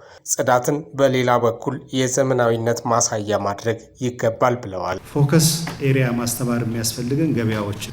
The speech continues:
Speaker 2: የቆጬ ገበያዎች የሚባሉ አሉ። ማታ ማታ ላይ አገልግሎት የሚሰጡ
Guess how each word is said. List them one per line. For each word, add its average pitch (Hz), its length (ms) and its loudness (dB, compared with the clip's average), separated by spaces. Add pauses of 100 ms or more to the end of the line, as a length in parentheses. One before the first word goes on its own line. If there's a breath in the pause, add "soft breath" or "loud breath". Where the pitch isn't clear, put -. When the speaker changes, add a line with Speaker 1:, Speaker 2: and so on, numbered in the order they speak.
Speaker 2:
የቆጬ 131 420 -2 (100)
ገበያዎች 127 440 2
የሚባሉ 113 420 -4
አሉ። 104 180 -6
ማታ 117 260 -2
ማታ 110 260 0
ላይ 110 180 -4 (120)
አገልግሎት 110 460 -4
የሚሰጡ 107 380 -8